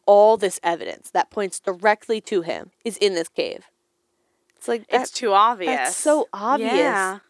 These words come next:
Speaker 1: And he said he didn't do it. I
Speaker 2: Mm-hmm.
Speaker 1: mean, it's just, and
Speaker 2: Well
Speaker 1: raping two pregnant women, as terrible as it is, and suffocating them.
Speaker 2: Mm-hmm.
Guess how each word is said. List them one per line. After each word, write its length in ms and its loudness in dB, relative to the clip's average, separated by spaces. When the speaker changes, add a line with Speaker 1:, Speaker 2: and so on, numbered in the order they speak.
Speaker 1:
And 360 -2
he 140 -16
said 260 0
he 80 -2
didn't 260 -8
do 220 -4
it. 300 4
I 20 -4
Speaker 2:
Mm-hmm. 320 -4
Speaker 1:
mean, 280 -4
it's 220 -8
just, 380 -16
and 160 2
Speaker 2:
Well 80 -2
Speaker 1:
raping 460 2
two 240 -6
pregnant 460 -2
women, 460 -6
as 140 0
terrible 360 2
as 100 -2
it 100 -6
is, 260 0
and 180 -4
suffocating 720 -2
them. 260 -2
Speaker 2:
Mm-hmm. 440 -8